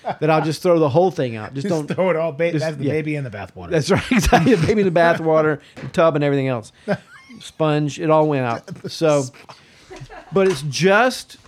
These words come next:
Speaker 1: it's just what we do. We just live with an unrealistic viewpoint of who we are.
Speaker 2: Yeah.
Speaker 1: And then, uh, the third one is biblically, biblical awareness is, is redemptively self-reflective. I got a great quote from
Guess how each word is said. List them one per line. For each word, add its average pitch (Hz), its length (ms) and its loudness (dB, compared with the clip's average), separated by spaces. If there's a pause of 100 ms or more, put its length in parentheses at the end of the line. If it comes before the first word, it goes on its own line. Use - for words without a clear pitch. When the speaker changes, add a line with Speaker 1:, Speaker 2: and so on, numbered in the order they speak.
Speaker 1:
it's 160 180 -4
just 196 300 -2
what 190 180 0
we 156 120 0
do. 139 340 0
We 127 160 -4
just 139 240 -6
live 156 340 -2
with 143 120 -10
an 131 140 -12
unrealistic 151 580 -6
viewpoint 131 480 -8
of 120 80 -12
who 127 120 -4
we 113 160 -4
are. 107 300 -4
Speaker 2:
Yeah. 143 300 -8 (500)
Speaker 1:
And 180 140 2
then, 170 420 2
uh, 143 440 4 (720)
the 170 120 -8
third 185 240 4
one 170 120 2
is 135 80 0
biblically, 147 460 0
biblical 151 420 -2
awareness 135 320 0
is, 123 200 -10
is 123 260 -6
redemptively 131 480 -4
self-reflective. 123 800 -6
I 131 60 -4
got 135 140 -6
a - 20 -10
great 117 240 -8
quote 117 240 -6
from 107 240 -10